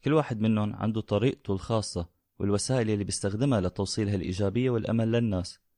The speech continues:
من هالأشخاص صديق المرحوم الشاب المحامي حنا نصار، اللي كان ناشط اجتماعي وعضو لكتير من المؤسسات الاجتماعية الخيرية. قدم كتير لبلده ولأصدقائه. ما كان يستنى إنه يقدم ملاحظته إلي عن الحلقات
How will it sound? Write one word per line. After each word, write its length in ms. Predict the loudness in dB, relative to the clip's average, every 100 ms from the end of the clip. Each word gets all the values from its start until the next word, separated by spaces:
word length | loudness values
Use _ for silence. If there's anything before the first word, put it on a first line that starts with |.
| _ _ 0
من 100 | 2
هالأشخاص 720 | 4 2 -2 -2 -2 -2 -8 _ _ -4
صديق 440 | 2 2 2 0
المرحوم 500 | 0 -2 -2 -2 -2
الشاب 400 | -4 -2 0 0
المحامي 640 | -4 -6 -4 -2 0 -2 -6 _ _ -2
حنا 240 | 2 4
نصار، 500 | 2 0 -2 -2 -2 _ _ _ _ _ _
اللي 120 | -4 0
كان 240 | 2 4
ناشط 360 | 4 0 -4 -8
اجتماعي 680 | -6 -2 0 2 0 -2 -6 _ _
وعضو 260 | 0 2 2
لكتير 360 | 0 0 0
من 100 | 2
المؤسسات 600 | 2 0 -2 -4 -4 -6
الاجتماعية 420 | -8 -6 -4 -2 -2
الخيرية. 580 | -2 -2 0 0 -2 -8 _ -2
قدم 260 | 2 2
كتير 340 | 0 0 2 2
لبلده 420 | 2 2 2 2
ولأصدقائه. 760 | 2 0 -4 -4 0 -2 -2 -10 _ _ _ 0
ما 80 | 0
كان 220 | 2 0
يستنى 460 | 0 0 0 0 0
إنه 160 | -2
يقدم 300 | -2 -2 0
ملاحظته 580 | 0 0 -2 -6 -4 -2
إلي 240 | 0 -2 -4 -2
عن 140 | -2
الحلقات 580 | 0 0 0 2 0